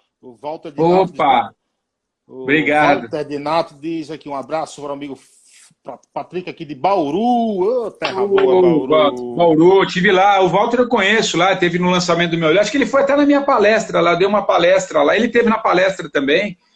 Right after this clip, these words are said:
Speaker 2: É um querido lá, ele faz uns trabalhos na Jovem Pan lá de,
Speaker 1: Ju-
Speaker 2: de Bauru,
Speaker 1: Ah.
Speaker 2: do meu amigo Pitoli, enfim.
Speaker 1: Ó,
Speaker 2: É,
Speaker 1: Ju-,
Speaker 2: é.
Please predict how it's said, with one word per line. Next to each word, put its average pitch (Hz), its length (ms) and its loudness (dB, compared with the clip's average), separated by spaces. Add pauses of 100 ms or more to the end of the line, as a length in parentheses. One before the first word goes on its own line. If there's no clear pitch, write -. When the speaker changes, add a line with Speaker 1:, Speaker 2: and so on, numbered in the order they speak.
(360)
Speaker 2:
É - 40 -6
um - 120 0
querido 190 480 2
lá, 175 280 2
ele 147 160 0
faz 160 280 -2
uns 160 180 -6
trabalhos 147 480 0
na 147 140 0
Jovem 139 360 0
Pan 143 260 0
lá 131 180 -2
de, 117 480 -12 (520)
Speaker 1:
Ju- 120 400 -6
Speaker 2:
de - 80 -14
Bauru, 135 420 0
Speaker 1:
Ah. 170 60 4
Speaker 2:
do 151 120 0
meu 147 200 2
amigo 143 720 2 (640)
Pitoli, 139 880 2
enfim. 135 640 0 (480)
Speaker 1:
Ó, 156 240 0
Speaker 2:
É, 123 460 2
Speaker 1:
Ju-, 208 280 -8
Speaker 2:
é. 104 180 -14